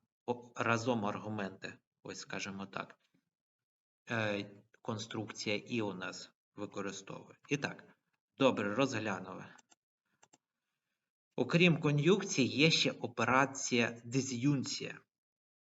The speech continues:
Ось, тобто логічне або.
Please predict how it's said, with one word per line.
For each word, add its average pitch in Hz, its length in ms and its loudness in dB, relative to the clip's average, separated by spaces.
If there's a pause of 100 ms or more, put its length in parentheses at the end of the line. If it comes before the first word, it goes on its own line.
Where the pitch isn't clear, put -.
(160)
Ось, - 340 -8 (140)
тобто 113 360 0
логічне 113 680 0
або. 113 560 4